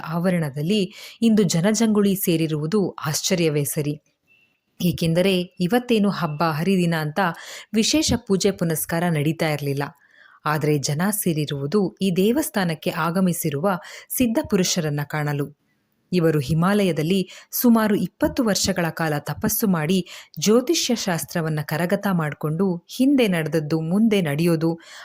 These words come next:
ಹಾಗೆ ಏನಾದ್ರೂ ಜಾತಕದಲ್ಲಿ ದೋಷ ಕಂಡು ಬಂದಲ್ಲಿ ಅದಕ್ಕೆ ತಕ್ಕ ಪರಿಹಾರ ನೀಡುವಲ್ಲಿ ಪರಿಣಿತಿ ಹೊಂದಿದವರು ಅನ್ನೋ ನಂಬಿಕೆ ಇದೆ ಜನರಲ್ಲಿ. ಈ ದೇವಸ್ಥಾನಕ್ಕೆ ಭೇಟಿ ನೀಡಿ ಇಲ್ಲಿಯ ಭಕ್ತಾದಿಗಳಿಗೆ ಕೃಪೆ ತೋರಬೇಕೆಂದು ಆ ಆಜ್ಞೆ,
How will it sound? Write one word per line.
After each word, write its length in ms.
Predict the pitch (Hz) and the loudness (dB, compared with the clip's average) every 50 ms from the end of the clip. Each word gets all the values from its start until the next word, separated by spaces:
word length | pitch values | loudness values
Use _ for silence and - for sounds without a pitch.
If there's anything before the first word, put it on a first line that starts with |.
| - - | -12 -4
ಹಾಗೆ 260 | - 208 208 202 226 | -2 -2 0 0 -2
ಏನಾದ್ರೂ 480 | - 190 180 190 208 240 277 269 254 | 0 0 2 4 4 4 2 2 2
ಜಾತಕದಲ್ಲಿ 800 | 214 160 - 170 165 196 - 277 247 - 180 180 180 170 165 156 | 0 0 0 -2 -2 -2 -4 -4 -4 -4 -2 -2 0 0 0 0
ದೋಷ 240 | 143 156 180 175 - 240 | 0 0 0 0 0 -2
ಕಂಡು 300 | 233 - 185 170 160 160 | -2 0 -2 -2 0 -2
ಬಂದಲ್ಲಿ 520 | 151 151 143 139 139 147 175 208 190 196 - - - - - _ | -2 -2 -4 -4 -4 -2 -2 -2 -2 -4 -6 -16 -20 -20 -8 _
ಅದಕ್ಕೆ 320 | 214 208 220 - - - | -2 -2 -2 -2 -2 -2
ತಕ್ಕ 360 | 233 226 - 226 233 - - 320 | -4 -2 -2 -6 -6 -2 -4 -2
ಪರಿಹಾರ 460 | 330 - 208 190 185 165 160 180 175 190 | 0 2 2 2 2 0 0 -2 -2 0
ನೀಡುವಲ್ಲಿ 600 | 185 180 170 156 160 160 160 156 175 208 202 175 | 0 2 2 0 0 0 -2 0 0 0 0 -2
ಪರಿಣಿತಿ 560 | 165 - _ 202 220 262 311 330 269 247 240 214 | -4 -2 _ 0 2 2 2 0 0 0 0 -2
ಹೊಂದಿದವರು 580 | 180 170 160 156 160 151 160 151 151 156 160 | 0 -2 -2 -2 -2 -2 0 -2 0 0 0
ಅನ್ನೋ 440 | 160 151 151 185 208 185 160 - _ - | 0 0 -2 -2 -2 -2 -4 -6 _ -2
ನಂಬಿಕೆ 380 | 165 185 202 226 220 - 233 | 0 2 2 0 0 0 0
ಇದೆ 380 | 214 165 143 143 185 175 151 151 | 0 0 2 2 2 0 0 -2
ಜನರಲ್ಲಿ. 600 | 147 - 160 147 151 147 139 135 135 135 143 147 _ _ _ _ _ _ _ _ _ _ _ - - - _ _ _ | -2 -4 -2 -2 -2 -4 -4 -4 -6 -6 -8 -10 _ _ _ _ _ _ _ _ _ _ _ -20 -20 -20 _ _ _
ಈ 100 | 160 160 | -4 -4
ದೇವಸ್ಥಾನಕ್ಕೆ 720 | 143 - 156 156 170 202 202 202 196 175 151 151 147 - 170 | 0 2 2 2 2 0 -2 -2 -4 -2 -2 -4 -2 -4 -4
ಭೇಟಿ 400 | 143 135 151 180 185 214 202 175 | -2 0 -2 -2 0 0 0 0
ನೀಡಿ 640 | 160 151 147 160 196 185 170 - - - - - _ - | 0 -2 -2 0 0 -2 -2 -4 -10 -20 -20 -14 _ -2
ಇಲ್ಲಿಯ 240 | 214 202 214 220 | 0 0 0 0
ಭಕ್ತಾದಿಗಳಿಗೆ 800 | 208 - 180 170 - _ - 277 277 254 240 - 190 185 175 196 | 0 -2 -4 -6 -6 _ -2 0 0 0 0 0 0 0 -2 -4
ಕೃಪೆ 320 | 196 - 170 160 - 220 | -2 -2 -4 0 0 0
ತೋರಬೇಕೆಂದು 960 | 226 226 196 180 170 160 151 151 147 - - 147 151 165 214 202 175 - - _ | 0 2 0 0 0 0 -2 -4 -4 -4 -4 -4 0 0 0 0 0 -2 -6 _
ಆ 300 | - 185 175 185 170 156 | -2 -2 -2 -2 -2 -2
ಆಜ್ಞೆ, 340 | 190 196 202 226 233 214 190 | -2 0 2 2 2 2 0